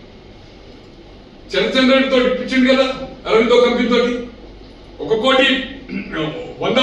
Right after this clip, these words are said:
పది కోట్లు ఇప్పించింది కదా సార్, సజ్జల శ్రీధర్ రెడ్డి గారు ఇప్పించిండు. నీ పార్టీ, నీ తండ్రి పార్టీలకెళ్ళి ఎంపీ అయ్యింది కదా ఎస్పీ రెడ్డి. తర్వాత మళ్ళీ ఇంప్లిమెంట్ చేసిన డిఫరెంట్ అనుకోండి తోటి టీడీపీలో పోయాడు. కనుక ఏదైతుందో మీరు అడిగినట్టుగా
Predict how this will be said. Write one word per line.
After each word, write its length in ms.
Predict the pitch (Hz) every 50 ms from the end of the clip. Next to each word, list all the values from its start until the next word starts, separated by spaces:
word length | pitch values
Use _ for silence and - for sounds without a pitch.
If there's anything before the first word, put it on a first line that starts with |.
| 254 262
పది 140 | 269 262 262 262
కోట్లు 200 | 277 - 233 247
ఇప్పించింది 340 | 240 247 - - 285 262 254 233
కదా 100 | 220 202 220
సార్, 160 | 220 226 226 - - - - - - - - -
సజ్జల 280 | 175 180 190 262 269 269 -
శ్రీధర్ 260 | - 196 - 254 262 -
రెడ్డి 120 | - - 240
గారు 120 | 247 233 214
ఇప్పించిండు. 340 | 202 196 202 208 220 214 190 180 170 190
నీ 80 | 208 220 -
పార్టీ, 220 | 226 226 233 254 254 247
నీ 60 | 233 - -
తండ్రి 200 | 196 196 202 - - 226
పార్టీలకెళ్ళి 480 | 226 226 240 247 240 247 247 254 247 233
ఎంపీ 140 | - - 226 226
అయ్యింది 180 | 220 208 190 180
కదా 100 | 185 196 185
ఎస్పీ 180 | 185 - - 226 214 208
రెడ్డి. 280 | - - - - 240 247 - - - - - - - - - - - - - - 151
తర్వాత 300 | 156 180 220 254 254 269 269 262
మళ్ళీ 140 | 254 262 254 226
ఇంప్లిమెంట్ 300 | 214 - 247 247 240 240
చేసిన 200 | 226 220 208 220 202 -
డిఫరెంట్ 400 | 202 202 214 240 233 226 214 208 196
అనుకోండి 380 | 190 185 180 170 160 151 147 143
తోటి 180 | 135 143 196 226 220 196 - - - - - - - - - - - - - - - - - - - - - - - - -
టీడీపీలో 340 | 208 220 226 220 - 196 180 156
పోయాడు. 240 | 151 143 147 147 - - - - - - - - -
కనుక 200 | 143 160 175 190 214
ఏదైతుందో 440 | 196 - 185 - 185 196 190 220 254 247 - - - - - - - - - -
మీరు 140 | 160 160 156 151
అడిగినట్టుగా 480 | 156 196 196 196 190 - - - 240